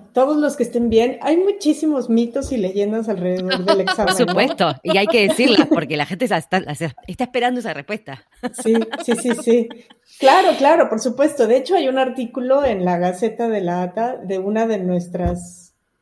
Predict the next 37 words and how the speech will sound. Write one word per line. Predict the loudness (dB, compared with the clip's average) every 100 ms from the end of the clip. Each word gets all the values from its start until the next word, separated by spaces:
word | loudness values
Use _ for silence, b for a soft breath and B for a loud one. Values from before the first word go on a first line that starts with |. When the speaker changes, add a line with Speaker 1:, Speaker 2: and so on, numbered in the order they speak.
| _ _
Speaker 1:
correctoras, | -8 -6 -6 -4 -4 -4
o |
sea, | -6
una | -6 -6
del | -4 -4
grupo | -4 -4 -6
que | -8
escribió | -10 -10 -8 -4 -4 -4 -8 -20 _ _
todos | -2 4 6
los | 6 2 0 -6
mitos | -2 0 0 -2 -2
y |
leyendas | -2 -2 -4 -6 -8 -6
que | -6
han | -6
Speaker 2:
¿Ah, | -6
sí? |
Speaker 1:
pasado | -6 -2 -2 -2 -4
Speaker 2:
<laughs> | -8 -6
Lo | 0
Speaker 1:
por | 2
Speaker 2:
vamos |
a | 4
Speaker 1:
nuestros | 4 4 4
Speaker 2:
buscar. | 4
Speaker 1:
oídos, | 4 4 4 2
¿no? | 2 2
Porque, | 2 -2 -4
bueno, | -2 -2
habrá | -2 0 0
algunos | 0 -2 -4 -6
que | -8
no, | -8 -6 -6 -8 -14 _ _ _ _ _ _ -20 _
no | -4 -2
Speaker 2:
Sí. | -2
Speaker 1:
alcancemos | -2 -2 -4 -6 -6
a, | -8 -10